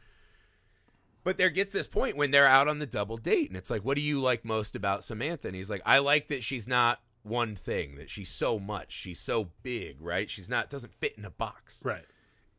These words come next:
Speaker 1: And then later when he finds out that's exactly true, that there's enough Samantha to go around for all these people and
Speaker 2: Right.
Speaker 1: operating systems. And she tells him, right, the, she uses, like, poetry against him, right, which has to hurt extra bad.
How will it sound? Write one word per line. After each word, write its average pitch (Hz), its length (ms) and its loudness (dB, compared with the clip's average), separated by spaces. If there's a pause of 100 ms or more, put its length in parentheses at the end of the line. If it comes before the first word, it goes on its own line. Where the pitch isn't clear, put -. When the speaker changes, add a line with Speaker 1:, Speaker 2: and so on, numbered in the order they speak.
Speaker 1:
And 131 100 -2
then 151 160 -2
later 175 280 4
when 135 140 0
he 131 60 2
finds 139 340 0
out 139 180 4
that's 117 200 0
exactly 139 500 -2
true, 78 300 -8
that 82 240 -8
there's 117 220 2
enough 123 300 4
Samantha 107 640 -2
to 107 160 -8
go 101 220 0
around 101 340 2
for 139 140 0
all 226 180 0
these 113 220 -6
people 82 360 -10
and 90 100 -4
Speaker 2:
Right. 110 80 0
Speaker 1:
operating 95 420 -4
systems. 82 500 -16
And 104 140 -8
she 185 200 -4
tells 127 340 -8
him, 120 200 -6
right, 95 240 -4 (580)
the, 117 440 6 (160)
she 139 180 -2
uses, 147 380 2
like, 127 220 0
poetry 139 480 4
against 127 360 0
him, 90 160 -2
right, 107 180 4
which - 140 -8
has 127 180 2
to 127 80 -6
hurt 131 180 4
extra 120 300 -4
bad. 123 320 -6